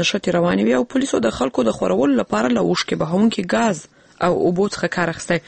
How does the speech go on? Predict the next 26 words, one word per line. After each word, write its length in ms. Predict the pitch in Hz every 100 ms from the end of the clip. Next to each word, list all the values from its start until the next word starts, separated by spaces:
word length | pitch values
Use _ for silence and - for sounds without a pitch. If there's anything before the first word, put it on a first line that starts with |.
| - - -
مظاهرې 340 | - 170 170 180
د 40 | 170
استانبول 360 | - 160 175 185
په 40 | 156 147
زړه 140 | 190 247
کې 80 | 294 - - - 175
د 20 | 170 165 - -
تقسیم 300 | - 311 294 -
چوک 240 | 277 -
ته 100 | -
په 120 | - 175
مخامخ 360 | 175 151 147 -
پارک 180 | 240 240 -
کې 80 | 226 175
د 20 | 190 214
ونو 240 | 285 247 269 - - - 170
د 20 | 165
پرې 140 | - 151 175
کولو 280 | 196 262
د 100 | 175 - -
پلان 220 | 180 156
پر 140 | - 139
ضد 120 | 175 190 _ _ -
پیل 160 | 190 -
شوې 200 | - 151
وې. 120 | 139